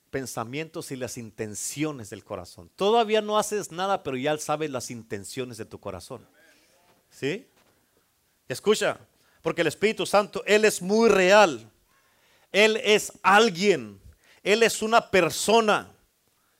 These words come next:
¿Estás entendiendo? ¿Sí me entienden o no me están entendiendo? Sí, póngame atención acá. Él es muy real. Él es alguien. Él es una persona. ¿Sí?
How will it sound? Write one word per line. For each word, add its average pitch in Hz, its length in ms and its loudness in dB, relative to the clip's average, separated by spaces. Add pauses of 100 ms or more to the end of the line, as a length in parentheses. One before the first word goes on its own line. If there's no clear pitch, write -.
(100)
¿Estás 180 280 2
entendiendo? 190 680 0 (680)
¿Sí 180 140 -4
me 202 40 0
entienden 220 340 4
o - 20 -6
no 208 80 0
me 208 60 -2
están 208 200 2
entendiendo? 185 560 -2 (460)
Sí, 180 160 -4
póngame 202 260 0
atención 185 380 -4
acá. 139 360 -4 (320)
Él 196 160 4
es 220 200 2
muy 233 200 4
real. 233 600 8 (800)
Él 214 240 4
es 226 260 2
alguien. 190 720 2 (640)
Él 220 160 4
es 240 280 2
una 247 240 2
persona. 214 720 2 (960)
¿Sí? 190 380 -4